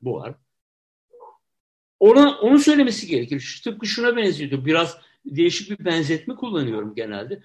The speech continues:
"Ya bu ev senin mi?" dediği zaman tapusunu gösterirsin.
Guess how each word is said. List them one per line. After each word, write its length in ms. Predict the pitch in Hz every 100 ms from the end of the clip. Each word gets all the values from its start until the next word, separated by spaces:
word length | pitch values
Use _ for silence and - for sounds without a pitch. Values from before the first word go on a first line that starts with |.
| - -
"Ya 180 | 175 208
bu 360 | 214 214 - -
ev 160 | 180
senin 360 | 175 190 214 190
mi?" 100 | 143
dediği 280 | 135 127 120
zaman 400 | 107 110 220 -
tapusunu 420 | 196 208 214 349
gösterirsin. 680 | 294 135 - 101 - -